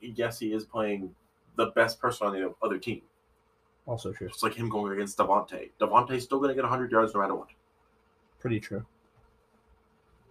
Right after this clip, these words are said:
Speaker 2: Uh, shall we move on to number three?
Speaker 1: True.
Speaker 2: Josh Allen.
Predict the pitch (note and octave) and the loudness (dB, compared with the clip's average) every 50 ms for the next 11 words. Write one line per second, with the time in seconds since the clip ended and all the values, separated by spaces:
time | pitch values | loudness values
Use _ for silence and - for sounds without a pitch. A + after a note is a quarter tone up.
0 | - - - A2+ A2 G#2+ G2+ G2+ G2+ - G#2 G#2 A2+ A#2 A2 G#2+ G#2 G2+ G2+ G2+ | -10 -4 0 2 4 4 4 2 2 2 0 2 2 0 0 0 0 0 0 0
1 | G2 G2 G2 G2 G2+ G#2+ D#3 E3+ - - - D#2+ - _ _ _ _ _ _ _ | -2 -2 -2 -2 -2 -4 -4 -6 -8 -14 -18 -18 -18 _ _ _ _ _ _ _
2 | _ _ _ _ _ _ _ _ _ - - G#2+ F#2+ G2+ - - G2+ G2 F#2+ G2 | _ _ _ _ _ _ _ _ _ 0 4 4 4 4 4 4 4 4 4 2
3 | G2+ A2+ C3 | 0 -2 -4